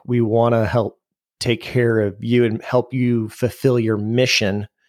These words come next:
Um, and to the extent that a podcast fits into that, we definitely wanna help.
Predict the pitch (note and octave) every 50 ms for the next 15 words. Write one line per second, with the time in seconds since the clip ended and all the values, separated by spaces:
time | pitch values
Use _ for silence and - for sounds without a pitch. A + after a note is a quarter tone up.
0 | _ _ _ _ _ _ _ _ - A2 G#2+ G2+ G2+ G2 G2+ G2 _ _ _ _
1 | B2+ A#2 A2 G#2+ G2+ - _ _ - A#2+ A#2 A2 A#2+ A2 G#2 - - - C3+ C3
2 | - C3 A#2 G#2+ - - C3 B2 B2 A#2 - B2 A2 G#2+ G#2 - - - - A#2+
3 | A2 - - A#2+ A#2+ A#2 - A#2 G#2+ G#2 G2+ G#2 G2 G#2 G#2 - - A2+ G#2 -
4 | - A2+ G#2+ G2+ G#2 G#2 G2+ F#2+ E2+ A#2+ A#2 G#2 G2 - _